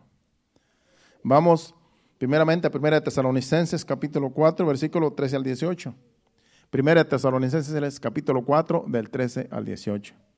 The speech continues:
Dice, "Tampoco queremos, hermanos, que ignoréis acerca de los que duermen,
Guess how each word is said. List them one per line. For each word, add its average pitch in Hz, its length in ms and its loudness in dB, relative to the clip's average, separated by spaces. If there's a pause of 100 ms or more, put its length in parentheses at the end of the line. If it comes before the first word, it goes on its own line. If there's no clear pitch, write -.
(4000)
Dice, 139 600 -2
"Tampoco 185 440 4
queremos, 175 400 4
hermanos, 170 800 2
que 151 100 4
ignoréis 151 640 4
acerca 151 480 2
de 139 80 0
los 131 160 -2
que 135 140 -2
duermen, 151 480 -2